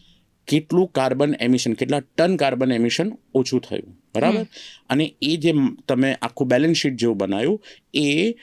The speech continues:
Speaker 1: કાર્બન રજિસ્ટ્રીઝ કરીને એક આખી સંસ્થાઓ હોય છે, બરાબર?
Speaker 2: હમ.
Speaker 1: જેમ કે વેરા એક કાર્બન રજિસ્ટ્રી છે,
Speaker 2: જી.
Speaker 1: ગોલ્ડ સ્ટાન્ડર્ડ એક કાર્બન રજિસ્ટ્રી
Speaker 2: હમ.
Speaker 1: છે, પ્લાન વિવો કાર્બન.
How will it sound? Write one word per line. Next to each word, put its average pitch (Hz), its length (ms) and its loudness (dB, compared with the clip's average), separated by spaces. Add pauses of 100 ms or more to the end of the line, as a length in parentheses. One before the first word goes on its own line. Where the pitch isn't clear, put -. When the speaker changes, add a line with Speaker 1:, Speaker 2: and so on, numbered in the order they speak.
(240)
Speaker 1:
કાર્બન 147 440 0
રજિસ્ટ્રીઝ 143 720 0
કરીને 131 560 0
એક 127 160 -2
આખી 135 240 -4
સંસ્થાઓ 117 640 -2
હોય 98 180 -6
છે, - 180 -6
બરાબર? 185 300 0
Speaker 2:
હમ. - 60 -4
Speaker 1:
જેમ 117 200 -2
કે 135 200 0
વેરા 113 640 0 (120)
એક 104 160 -4 (140)
કાર્બન 110 320 0
રજિસ્ટ્રી 101 460 -2
છે, 101 140 -2
Speaker 2:
જી. 101 140 0
Speaker 1:
ગોલ્ડ 127 160 2
સ્ટાન્ડર્ડ 113 460 -2
એક 107 140 -2
કાર્બન 104 340 -2
રજિસ્ટ્રી 101 420 -2
Speaker 2:
હમ. - 60 -2
Speaker 1:
છે, 107 160 0 (360)
પ્લાન 147 260 0
વિવો 127 220 2
કાર્બન. 107 360 -2